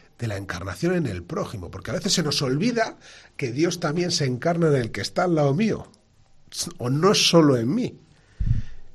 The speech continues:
Quiero hablar también de la enca-, de la presencia de Dios en la comunidad cristiana,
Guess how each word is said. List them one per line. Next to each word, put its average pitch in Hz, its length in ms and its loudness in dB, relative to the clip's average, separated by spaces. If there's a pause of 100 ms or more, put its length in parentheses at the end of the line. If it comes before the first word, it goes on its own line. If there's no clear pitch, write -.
(240)
Quiero 143 220 2
hablar 131 240 0
también 127 240 -2
de 127 80 0
la 101 120 -2
enca-, 98 360 -8
de 104 120 -10
la 92 140 -6
presencia 123 400 -6
de 101 80 -4
Dios 113 220 -6
en 107 80 -6
la 95 100 -6
comunidad 85 440 -8
cristiana, 80 600 -14